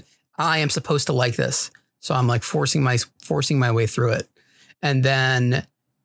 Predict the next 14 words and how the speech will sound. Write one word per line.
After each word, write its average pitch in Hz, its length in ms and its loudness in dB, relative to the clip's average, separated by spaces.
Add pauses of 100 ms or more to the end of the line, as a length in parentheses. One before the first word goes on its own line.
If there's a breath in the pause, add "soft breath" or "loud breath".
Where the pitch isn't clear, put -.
(120)
uh, 143 180 0 (300)
uh, 127 640 0
I 147 100 2
just 139 180 0
wasn't 127 320 2
having 113 260 0
it - 200 -4
and 131 100 -2
I 117 40 0
had 113 160 2
to 117 60 0
put 113 160 -2
it 117 80 -2
down. 117 360 0